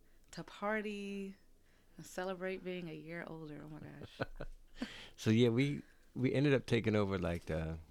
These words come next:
Speaker 2: not really taking over. It was half, half the fucking club was our group, I fe-, I felt like.
Speaker 1: Yeah, it definitely wasn't a busy night, unfortunately, but, I mean, our group was big, so I th-,
Speaker 2: Yeah.
Speaker 1: I still had a good time.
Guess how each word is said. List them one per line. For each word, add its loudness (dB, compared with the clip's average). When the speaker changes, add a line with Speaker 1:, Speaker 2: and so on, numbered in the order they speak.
Speaker 2:
not 0
really 0
taking 0
over. 2
It 0
was -4
half, -2
half 2
the -6
fucking -2
club 2
was 0
our 0
group, 0
I 0
fe-, -6
I 8
felt 0
like. -4
Speaker 1:
Yeah, -2
it -4
definitely -4
wasn't -6
a -8
busy -8
night, -10
unfortunately, -10
but, -10
I -12
mean, -10
our -10
group -10
was -10
big, -2
so -4
I -12
th-, -16
Speaker 2:
Yeah. 4
Speaker 1:
I 2
still -2
had -2
a -4
good -4
time. -4